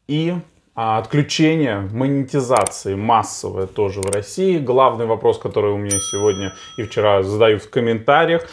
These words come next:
б-, буду ли я оставаться на Ютубе, а, если его заблокируют на территории России,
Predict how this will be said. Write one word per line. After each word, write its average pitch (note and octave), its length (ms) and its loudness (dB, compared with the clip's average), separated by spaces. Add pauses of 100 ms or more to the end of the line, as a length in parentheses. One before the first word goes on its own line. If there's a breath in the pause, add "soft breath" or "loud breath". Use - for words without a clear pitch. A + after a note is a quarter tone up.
(260 loud breath)
б-, A#2+ 240 -12
буду B2+ 360 -2
ли A#2 100 4
я A2+ 80 8
оставаться G2+ 500 -2
на G2+ 120 -4
Ютубе, E3 880 2
а, B2 120 -2
если G#2+ 540 -2 (540)
его G2 160 -2
заблокируют G2+ 600 0
на G2+ 80 -6
территории G2 480 0
России, E3+ 680 0